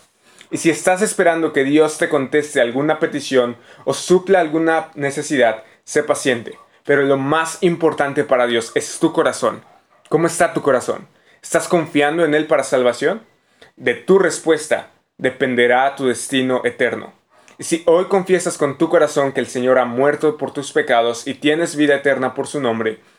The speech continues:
entonces serás salvo. Arrepiéntete, podría ser el último día.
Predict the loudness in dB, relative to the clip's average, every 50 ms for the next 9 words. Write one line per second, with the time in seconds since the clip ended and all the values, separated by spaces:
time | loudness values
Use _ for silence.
0 | _ _ -6 -6 -4 0 0 0 0 0 0 -2 -4 -4 -4 0 2 2 2 2
1 | 0 -2 -10 -18 -18 -6 -2 0 0 0 0 -4 -10 -14 _ _ _ _ _ _
2 | _ -6 -2 -2 -2 0 0 0 0 0 -2 -4 -4 -4 -2 0 2 2 4 4
3 | 2 2 0 -2 -2 -4 -4 -6 -4 -2 -2 -4 -4 -4 -4 -2 -2 0 0 0
4 | -2 -2